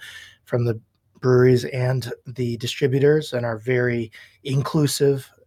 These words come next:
Um, it's not the cool kids club. It's, it's very, it's a, in a sense, it's a awesome, um, you know, group of people to get to know, and they really wanna know what you're about. And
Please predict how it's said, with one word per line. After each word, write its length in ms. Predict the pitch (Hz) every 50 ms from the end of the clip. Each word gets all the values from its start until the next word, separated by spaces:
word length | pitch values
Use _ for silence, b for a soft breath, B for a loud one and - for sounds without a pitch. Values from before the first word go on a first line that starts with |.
| - - -
Um, 280 | 123 110 110 107 104 - _ B B B B B B B _
it's 160 | _ - -
not 140 | 156 127 -
the 60 | 117
cool 260 | - - 156 143 131
kids 280 | 127 - 143 127 120 -
club. 340 | - - 127 120 117 110 120
It's, 360 | 120 107 - - - - - _ _
it's 200 | _ - - -
very, 420 | 127 127 127 123 123 123 120 117 123
it's 280 | 127 123 - - -
a, 240 | 127 120 117 113 123
in 140 | 123 - 139
a 40 | 127
sense, 360 | - - 147 156 147 - -
it's 120 | - -
a 200 | 123 120 117 113 B B B B B B B B B B B B _ _ _ _ _
awesome, 760 | - - 120 120 123 - - 139 127 123 117 110 107 - _ _ _ -
um, 320 | 143 117 113 113 110 110 - _ _ _ _ _ _ _ _ _
you 120 | 143 127
know, 140 | 117 120 123
group 340 | - _ - 143 135 127 -
of 120 | 131 123
people 280 | - 131 123 127 131 123
to 100 | 113 120
get 160 | 107 123 -
to 80 | - -
know, 400 | 123 113 113 117 117 117 117 - _ _ _ _ _ - -
and 160 | 123 120 113
they 140 | 113 113 110
really 320 | 117 123 123 117 120 117
wanna 280 | 113 117 117 110 110 110
know 200 | 117 113 113 110
what 240 | 110 113 107 - -
you're 100 | 123 113
about. 360 | 110 127 123 120 123 120 117
And 140 | 113 110